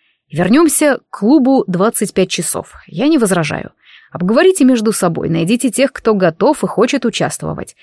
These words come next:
и по каким направлениям. Когда поймем количество народу,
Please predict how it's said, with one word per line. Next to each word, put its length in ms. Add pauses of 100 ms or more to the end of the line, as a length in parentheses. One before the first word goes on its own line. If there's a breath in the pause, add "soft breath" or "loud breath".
(240 soft breath)
и 220
по 120
каким 300
направлениям. 720 (400)
Когда 260
поймем 400
количество 500
народу, 460